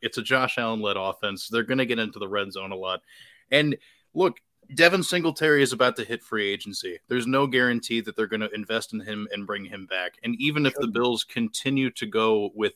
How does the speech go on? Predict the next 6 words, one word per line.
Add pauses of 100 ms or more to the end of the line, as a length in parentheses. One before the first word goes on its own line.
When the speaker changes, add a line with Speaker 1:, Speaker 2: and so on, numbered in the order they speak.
Speaker 1:
this (300)
headache
approach
of
having, (340)
like,